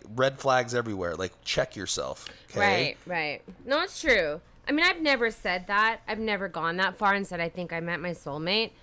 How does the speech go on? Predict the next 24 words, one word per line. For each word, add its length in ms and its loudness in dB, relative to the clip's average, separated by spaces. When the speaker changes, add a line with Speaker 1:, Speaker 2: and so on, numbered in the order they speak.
Speaker 2:
But 300 4
I've 340 6
definitely 720 -2
met 320 -4
someone 320 -4
that 140 -8
m-, 300 -4
m-, 300 -8
made 320 0
my 220 -2
body 420 4
do 200 -4
things 340 -2
it 140 -4
never 260 -4
ever 300 -4
did. 320 -10
So, 400 -2
I 80 -4
mean, 200 -4
does 160 -6
that 180 2
mean 180 -2
I'm, 200 -4